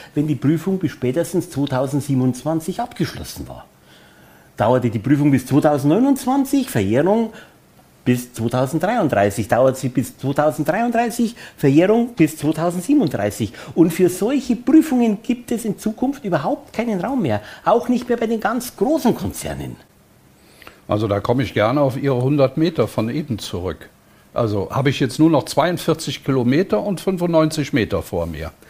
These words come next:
Speaker 1: Äh, i-, i-, bisher gab es überhaupt keine Verjährung während der Prüfung. Jetzt schon. Das ist der Kulturwandel. Und den sollte man nicht unterschätzen.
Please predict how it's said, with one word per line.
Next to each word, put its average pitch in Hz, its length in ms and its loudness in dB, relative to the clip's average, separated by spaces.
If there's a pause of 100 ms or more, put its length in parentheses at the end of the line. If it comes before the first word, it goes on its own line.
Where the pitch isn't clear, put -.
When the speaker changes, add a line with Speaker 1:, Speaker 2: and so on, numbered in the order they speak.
(480)
Speaker 1:
Äh, 381 40 -10
i-, 143 640 -8
i-, 143 200 -2 (260)
bisher 254 720 2 (560)
gab 185 220 2
es 190 120 0
überhaupt - 880 0
keine 113 360 2
Verjährung 95 580 -2
während 67 240 -10
der - 60 -12
Prüfung. - 360 -16 (800)
Jetzt 139 600 0 (400)
schon. - 360 0 (720)
Das - 320 -6
ist - 340 -4
der 147 80 -2
Kulturwandel. 92 640 -8
Und 123 340 0
den 240 240 2
sollte 233 320 -4
man 220 240 0
nicht 269 220 -2
unterschätzen. - 640 -8